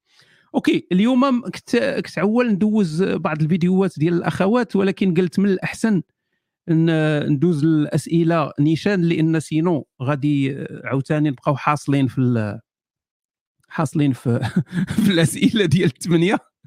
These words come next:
<laughs> حاصلين في الأسئلة ديال الثمانية، واليوم الاثنين والناس خدامة غدا، فنحاولوا نزربوا شوية، ولكن في ال-، الويكند الجاي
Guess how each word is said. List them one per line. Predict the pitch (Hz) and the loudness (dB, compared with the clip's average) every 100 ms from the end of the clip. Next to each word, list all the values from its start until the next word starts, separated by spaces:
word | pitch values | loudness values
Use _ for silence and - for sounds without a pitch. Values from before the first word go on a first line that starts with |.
| _ | _
<laughs> | 233 - - - 220 - 359 - - 226 202 - | -2 -2 -2 -4 -4 -4 -6 -8 -10 -16 -14 -6
حاصلين | 185 170 180 180 170 | -2 -2 0 0 0
في | |
الأسئلة | 170 175 170 175 | 0 0 0 0
ديال | 156 160 | 0 0
الثمانية، | - 151 156 190 202 _ _ _ _ | 0 2 2 2 -2 _ _ _ _
واليوم | 156 160 165 160 | 0 2 4 2
الاثنين | 156 - 160 180 160 | -2 0 2 2 2
والناس | 147 147 151 - | 2 0 -4 -8
خدامة | 139 110 151 147 143 | -10 -6 -2 0 0
غدا، | 117 - 175 | -4 -4 -4
فنحاولوا | 160 143 131 151 147 143 | 0 -2 0 0 0 0
نزربوا | 127 123 135 | 0 0 -2
شوية، | 156 151 | 0 0
ولكن | 214 214 202 - 190 175 | 0 0 0 0 0 0
في | 175 | 0
ال-، | 170 151 | 0 2
الويكند | 147 143 170 - 165 123 | 0 0 0 0 0 -2
الجاي | 117 180 160 | -2 -2 0